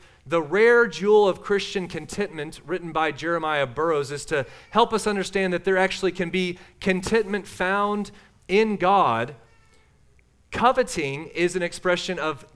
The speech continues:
discontentment. When we covet, this is what we're saying. We don't believe that God is big enough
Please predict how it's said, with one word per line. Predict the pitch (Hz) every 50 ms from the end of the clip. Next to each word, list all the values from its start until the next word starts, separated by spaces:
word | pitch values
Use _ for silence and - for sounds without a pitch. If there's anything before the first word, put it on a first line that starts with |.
| 135 120
discontentment. | 110 - 202 226 220 - - - - 175 156 147 - 151 147 - - 117 98 - - - - - - _ _ _ _ _ _ _ _ _ _ _ _ _
When | - 143 165 175
we | 175 208 220
covet, | - - 220 247 262 233 185 139 120 127 - - - - - _ _ _ _ _ _
this | - 180 180 226
is | 208 196
what | 226 226 208
we're | 214 202
saying. | 196 - 214 208 190 160 131 123 113
We | 143 196 196
don't | 147 131 160 170 202 240 247 - -
believe | 240 240 233 208 185 175 165 156 160 170 160 160
that | 170 165 156 127
God | 156 160 160 175 190 196 208 208 196
is | - 156 160 147 117
big | 117 104 - 160 180 175
enough | 220 214 202 208 220 233 233 - - - -